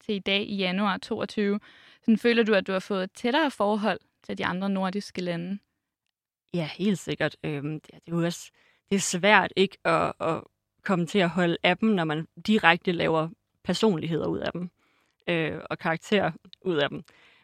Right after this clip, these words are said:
Speaker 2: Så helt sikkert, jeg, jeg føler mig meget tættere på de andre lande nu, end jeg gjorde før. Har en del forståelse for, for, altså, den, den kultur, vi, vi har til fælles. Øhm, og også bittesmå forskelligheder, som vi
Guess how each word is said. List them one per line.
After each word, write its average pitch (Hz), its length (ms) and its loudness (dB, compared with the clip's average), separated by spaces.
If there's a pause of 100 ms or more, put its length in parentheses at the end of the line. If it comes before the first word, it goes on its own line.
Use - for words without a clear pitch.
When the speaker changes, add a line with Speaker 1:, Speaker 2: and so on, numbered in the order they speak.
Speaker 2:
Så 175 340 0
helt 208 340 4
sikkert, 175 300 0
jeg, 160 500 2
jeg 165 180 -2
føler 170 220 -2
mig - 140 -4
meget 190 280 6
tættere 170 400 0 (120)
på 180 120 -2
de 165 140 -4
andre 156 240 -4
lande 165 280 -2
nu, 175 140 0
end 165 120 -2
jeg 151 80 -8
gjorde 160 200 -6
før. 160 280 -4
Har 165 260 0
en 165 360 -6
del 170 280 0
forståelse 170 600 -2
for, 170 300 -6 (760)
for, 165 200 0 (120)
altså, 156 200 -4
den, 156 340 -8
den 165 140 -2
kultur, 170 460 -2
vi, 151 340 -6 (160)
vi 170 140 -2
har 175 140 -2
til 160 140 -12
fælles. - 560 -4 (420)
Øhm, 160 260 0
og 156 80 2
også - 440 0 (440)
bittesmå 202 440 0
forskelligheder, 165 680 -6
som 160 280 -10
vi 165 220 -16